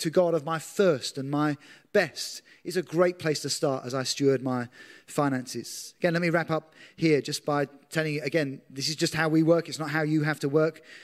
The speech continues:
at all, but it's worked for us over the years. We've operated this way when we've had very little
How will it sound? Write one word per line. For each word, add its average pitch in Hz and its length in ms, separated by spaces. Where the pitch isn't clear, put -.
at 139 220
all, 165 120
but 127 100
it's 139 120
worked 147 200
for 165 120
us 151 200
over 139 180
the 135 100
years. 139 380
We've 131 140
operated 147 400
this 151 180
way 147 220
when 143 160
we've 143 140
had 139 280
very 143 260
little 175 480